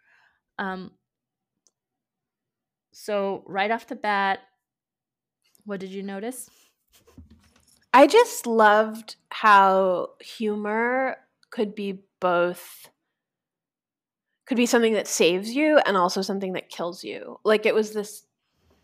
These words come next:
Speaker 2: double-edged
Speaker 1: Mm.
Speaker 2: sword. And, um, Machilji's parents had both died because of this joke.
Speaker 1: Mm-hmm.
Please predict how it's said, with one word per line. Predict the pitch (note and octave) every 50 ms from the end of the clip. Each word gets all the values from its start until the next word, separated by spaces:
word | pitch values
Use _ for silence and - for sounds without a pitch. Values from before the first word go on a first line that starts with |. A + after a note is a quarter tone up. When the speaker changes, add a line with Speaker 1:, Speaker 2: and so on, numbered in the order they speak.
| _ _ _ _
Speaker 2:
double-edged | - A3 G3+ G3 F#3+ G3+ G3+ G3 F#3+ F3+ - - - F#3 F3 D#3+ D#3+ F3+ F#3 F#3+ - - - - - - _ _ _ -
Speaker 1:
Mm. | F3+ F#3+ F#3 F#3 F3+
Speaker 2:
sword. | E3+ E3 E3 D#3 C3+ B2 - - - - - _ _ -
And, | - F#3+ F#3 F3 F3 E3 D#3 E3+ F3+ F#3 F#3+ - - - _ _ _ _ _ _ _ _ _ _ _ _ _ _ _ _ _ -
um, | F#3+ F#3+ F3 E3+ E3 E3 E3 E3 D#3+ D#3+ E3 - _ _ _ _ _ _ _ _ _ _ _ _ _ _ _ _ _ -
Machilji's | G3+ F#3+ F#3+ F#3+ - - A3 G3+ G3 F#3+ G3 - G3+ G3 F#3 F#3 -
parents | - - - - - G3+ F#3+ F#3 F#3 F3+ F3 E3+ - - -
had | - G3+ F#3 _ _ _ _ _ _ _ -
both | F3+ D#3+ E3+ E3 - _ _ -
died | G3 D#3+ C3 C3 A#2+ - - - G3
because | G#3 G3 - - F#3+
of | - F3 -
this | - - - - - _ -
joke. | - - - - - - - - - - _ _ _ _ _ _ _ _ _ _ _ - F3
Speaker 1:
Mm-hmm. | D#3+ D3+ D3+ D#3+ D#3 D#3 D#3 D#3 E3+